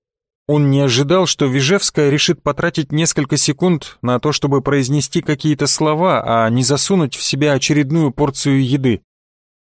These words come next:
И тогда он опечалился, с готовностью продолжил Готфрид.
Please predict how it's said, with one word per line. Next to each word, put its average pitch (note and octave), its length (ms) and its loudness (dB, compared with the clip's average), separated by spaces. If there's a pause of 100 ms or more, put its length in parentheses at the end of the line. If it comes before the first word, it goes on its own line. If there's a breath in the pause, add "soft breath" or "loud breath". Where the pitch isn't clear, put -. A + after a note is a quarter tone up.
(440)
И C3+ 80 -2
тогда D#3+ 400 0
он F3+ 360 2 (460)
опечалился, A#2 960 -2 (460)
с A2+ 120 -4
готовностью C#3 680 0
продолжил B2+ 500 0
Готфрид. A2+ 580 -2